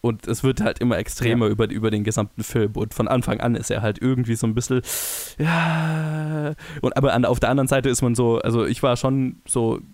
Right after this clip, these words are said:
Speaker 1: berührt von ihrem Charakter. Ah, sie glaubt, also sie, sie hat sich halt voll verliebt und lernt kennen, was Liebe ist und so weiter. Ist alles irgendwie süß und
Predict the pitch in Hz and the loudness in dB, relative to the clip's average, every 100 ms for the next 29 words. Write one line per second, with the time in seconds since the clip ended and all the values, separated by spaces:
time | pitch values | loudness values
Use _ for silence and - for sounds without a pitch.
0 | _ 131 117 131 147 - 110 147 147 131 | _ -2 2 2 0 -2 0 0 0 -2
1 | 127 - 117 135 139 120 110 - - - | -2 0 2 2 0 -2 -4 -8 -20 -20
2 | - 117 113 - 113 107 104 - - - | -4 0 0 -2 -4 -4 -4 -8 -10 -4
3 | 123 - - - - - 127 131 120 - | -4 -4 -12 -18 -16 -12 -6 -4 -2 -2
4 | 120 117 120 123 - 110 107 - - - | -2 -2 -2 -2 -2 -4 -6 -12 -20 -20
5 | - - - - - - 117 110 117 - | -20 -20 -12 -12 -12 -4 0 2 0 -2
6 | 117 123 117 110 - 107 120 117 113 - | -4 -2 0 -2 -4 -6 -4 -4 -6 -8
7 | - 113 117 104 120 131 123 117 - 113 | -8 -8 -6 -8 -8 -8 -10 -8 -6 -6
8 | 117 - 120 - 120 120 123 127 - 117 | -6 -10 -8 -8 -4 0 0 0 -4 -8
9 | - | -10